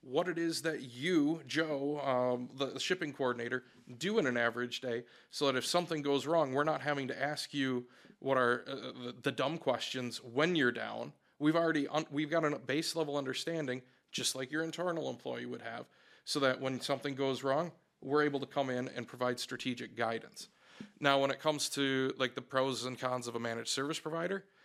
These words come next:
yes, we, we come with a ma-, monthly fee.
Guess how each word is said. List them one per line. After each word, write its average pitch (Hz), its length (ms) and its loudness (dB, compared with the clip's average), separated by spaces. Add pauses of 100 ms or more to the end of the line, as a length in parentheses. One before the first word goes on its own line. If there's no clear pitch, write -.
(320)
yes, 190 300 0
we, 151 280 -4
we 151 120 -4
come 170 280 -2
with 151 160 2
a 139 40 -2
ma-, 135 260 -2
monthly 135 440 -4
fee. 123 320 -6